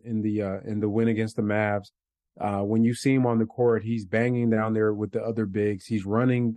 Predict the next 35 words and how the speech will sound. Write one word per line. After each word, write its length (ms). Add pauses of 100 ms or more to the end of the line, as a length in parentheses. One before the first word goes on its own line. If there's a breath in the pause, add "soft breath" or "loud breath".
(120)
uh, 180
in 120
transition. 800 (360)
He 120
can 200
pass. 560 (340)
His 280
screening 400
has 140
gotten 260
better, 340
and 100
he's 160
making 360
the 80
right 300 (120)
play. 300 (440)
And 280
when, 220
to 120
me, 360 (100)
that 180
lineup 600
that 340
they 120
called 280
the 60
Goon 220
Squad, 300
that 220
the 60
reason 260
they're 120
so 180
su-, 200